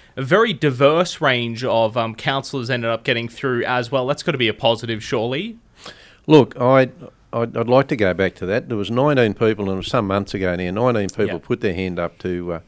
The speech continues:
Speaker 2: to run for, for local government. And you've gotta be a special person to run for local government. You've gotta be somebody that really wants to commit, uh, and do what you think you can do to make that community a, a better place. So I take my hat off to those nineteen people.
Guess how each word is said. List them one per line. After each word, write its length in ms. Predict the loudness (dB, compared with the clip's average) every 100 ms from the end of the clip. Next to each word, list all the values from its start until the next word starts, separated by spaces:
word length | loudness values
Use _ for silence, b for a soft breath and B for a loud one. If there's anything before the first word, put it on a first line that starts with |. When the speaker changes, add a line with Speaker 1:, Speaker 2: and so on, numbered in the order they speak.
| b b b -8
Speaker 2:
to 120 | -4
run 300 | 0 0 -2
for, 260 | -4 -8 -8
for 380 | -16 -16 -8
local 340 | -4 -4 -6 -8
government. 460 | -8 -8 -10 -16 _ b b b -4
And 100 | -4
you've 100 | 2
gotta 200 | 2 2
be 100 | 0
a 40 |
special 340 | 0 -2 -2 -2
person 340 | 0 0 -4
to 80 | -6
run 200 | -6 -6
for 100 | -4
local 280 | -4 -4 -6
government. 380 | -6 -6 -6
You've 160 | -6 -2
gotta 160 | -2 -2
be 100 | -4
somebody 380 | -4 -6 -6 -6
that 180 | -6 -8 _ -8
really 400 | -2 0 0 -2
wants 300 | -4 -4 -6
to 140 | -10
commit, 480 | -8 -4 -2 -2 _ b b b b b
uh, 220 | -6 -6 -6
and 180 | -8
do 160 | -4 -2
what 240 | -2 -4
you 140 | -2 -2
think 240 | -2 -4
you 100 | -6
can 140 | -6 -4
do 160 | -4
to 80 | -2
make 220 | -4 -4
that 180 | -4 -6
community 440 | -8 -6 -6 -6
a, 280 | -8 -12 -12
a 40 | -4
better 260 | 2 2
place. 400 | 0 -4 -2 -4
So 180 | -4 0
I 60 | 2
take 220 | 2 0
my 100 | 0
hat 160 | 0 0
off 160 | -2
to 100 | -4
those 200 | -4 -4
nineteen 320 | -6 -6 -6 -8
people. 380 | -6 -6 -8